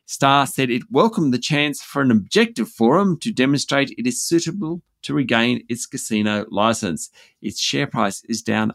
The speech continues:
ninety percent since October twenty twenty-one. And story number five, some of the biggest names in corporate America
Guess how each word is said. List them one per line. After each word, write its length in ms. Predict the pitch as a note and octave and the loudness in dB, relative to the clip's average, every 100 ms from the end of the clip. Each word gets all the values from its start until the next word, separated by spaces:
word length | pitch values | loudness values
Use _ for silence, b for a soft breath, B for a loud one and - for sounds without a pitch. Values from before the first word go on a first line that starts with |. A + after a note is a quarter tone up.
| - | -4
ninety 460 | F#2 A2+ D3+ F3 | -2 0 -2 -6
percent 560 | D#3 D#3+ - C#3+ - - _ _ _ _ | -8 -8 -6 -6 -6 -8 _ _ _ _
since 260 | - F#2+ - | -10 -10 -10
October 420 | - G#2+ G2+ A2+ | -8 -2 0 0
twenty 300 | A2+ F2+ G2+ | -2 -4 -4
twenty-one. 560 | - F#2+ G#2+ E2+ C#2 - B B B | -2 0 0 0 -6 -14 B B B
And 280 | F3 F3+ F3 | 2 4 2
story 340 | - A#3+ G3+ | 0 2 4
number 200 | D#3 C#3+ | 2 0
five, 500 | C#3 F3 F3 E3+ E3 | -2 0 4 2 0
some 300 | - F3 F3+ | -6 -2 -2
of 160 | - D3 | -2 -2
the 140 | D3+ | -2
biggest 340 | B2+ E3+ E3 - | 2 4 4 0
names 300 | D3+ D3+ D3+ | 0 0 -2
in 100 | C#3+ | -4
corporate 440 | - D3 D3 C#3 - | 0 0 0 -6 -4
America 720 | C3+ E3 F#3+ - G#2+ E3+ | 2 4 4 4 2 2